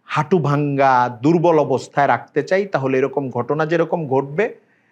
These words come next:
আমাদের বিমান বাহিনী অনেক বেশি পাওয়ারফুল হওয়ার সম্ভাবনাও তত দুর্বল হবে। বরং আমরা প্রত্যেকটা খাত,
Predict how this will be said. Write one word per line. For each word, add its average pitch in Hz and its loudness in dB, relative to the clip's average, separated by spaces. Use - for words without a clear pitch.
আমাদের 220 2
বিমান 190 0
বাহিনী 143 -2
অনেক 160 -2
বেশি 160 -2
পাওয়ারফুল 165 2
হওয়ার 143 0
সম্ভাবনাও 180 0
তত 151 -4
দুর্বল 131 -2
হবে। 95 -14
বরং 156 0
আমরা 151 0
প্রত্যেকটা 294 0
খাত, - 0